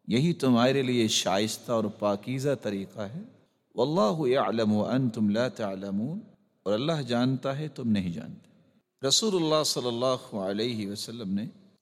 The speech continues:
صحابہ کرام کو اس بات کی بھی خبر دی، یا معشر الشباب من استطاع منکم الباء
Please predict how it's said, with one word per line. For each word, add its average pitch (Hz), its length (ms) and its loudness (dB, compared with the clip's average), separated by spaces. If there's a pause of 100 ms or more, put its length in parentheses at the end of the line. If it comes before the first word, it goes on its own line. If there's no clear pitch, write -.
(120)
صحابہ 151 640 0
کرام 139 380 2
کو 160 240 -4
اس 180 220 -6
بات 143 280 -2
کی 120 80 -10
بھی 110 100 -2
خبر 90 320 -8
دی، 92 100 -16 (300)
یا 113 240 -2
معشر 160 500 -2
الشباب 131 720 -4 (360)
من 143 280 -2
استطاع 131 1040 -2 (760)
منکم 156 580 -2
الباء 127 760 -2